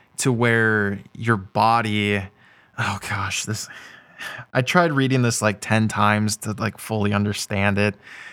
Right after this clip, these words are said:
I might have to go back to the actual website where it, where I got this from. I'm just gonna read it and then we can discuss it. Okay, so the black hole information paradox is an enigma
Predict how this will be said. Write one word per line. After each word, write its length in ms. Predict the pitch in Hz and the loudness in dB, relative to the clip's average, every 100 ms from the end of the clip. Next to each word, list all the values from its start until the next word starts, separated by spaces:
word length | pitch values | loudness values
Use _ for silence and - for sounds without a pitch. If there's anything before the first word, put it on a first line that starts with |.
| - - | -20 -2
I 80 | |
might 140 | 135 135 | 2 4
have 120 | 131 | 2
to 60 | 120 | 0
go 100 | 113 | 0
back 260 | 101 101 | 2 0
to 80 | - | 2
the 80 | 101 | 0
actual 340 | 98 98 104 | 2 0 -2
website 580 | 98 98 98 - 95 101 | 0 0 -2 -2 -2 -2
where 260 | 120 110 101 | -4 -4 -2
it, 160 | 104 - - - - - | -4 -8 -20 -20 -20 -6
where 120 | 110 | -2
I 60 | 98 | -2
got 300 | 92 98 95 | 0 0 0
this 140 | 101 | -6
from. 340 | - 104 101 - _ _ _ _ | -2 -2 -2 -6 _ _ _ _
I'm 100 | 123 | 0
just 120 | 127 160 | 0 2
gonna 140 | 139 | 2
read 180 | 127 131 | 4 2
it 200 | 127 127 | 0 0
and 160 | 117 110 | 0 2
then 460 | 107 107 107 98 | 2 2 -2 -6
we 100 | 113 | -4
can 120 | 110 107 | -2 0
discuss 420 | 101 - 104 - | 0 0 0 0
it. 100 | 101 | -4
Okay, 200 | 123 117 | -2 0
so 120 | - | -2
the 80 | 110 | -2
black 260 | 104 135 143 | 0 0 2
hole 160 | 151 | 0
information 500 | 127 123 117 117 113 | 0 -2 2 0 0
paradox 560 | 110 120 110 107 104 - | -2 0 2 2 2 -2
is 100 | 107 | -2
an 80 | 104 | 0
enigma 500 | 104 110 113 113 107 | 2 2 4 2 2